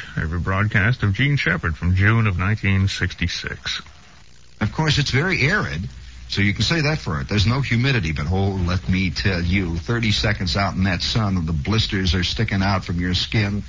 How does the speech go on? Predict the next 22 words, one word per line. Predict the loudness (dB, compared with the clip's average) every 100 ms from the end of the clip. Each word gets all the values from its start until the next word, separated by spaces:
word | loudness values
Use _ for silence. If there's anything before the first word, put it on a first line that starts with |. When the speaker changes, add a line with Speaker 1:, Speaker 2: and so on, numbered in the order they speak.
| -12 -16 -4
Speaker 2:
like | 0 2
an | 2
inch | 2 0
and | 0
a |
half | 2 0 -2
tall. | -4 -4 -2 -6 -10 -14 -8 -2
And | 0
here, | 2 0
here's | -2 -2 0 2
this | 2 0
building. | 0 -2 -2 -6 -10 -6
It's | -4
just | -2 -2 -2 0
sitting | 0 -2
there | -2 -4
by | -4
the | -4
side | -2 0 0
of | 0
the |
road. | 0 -2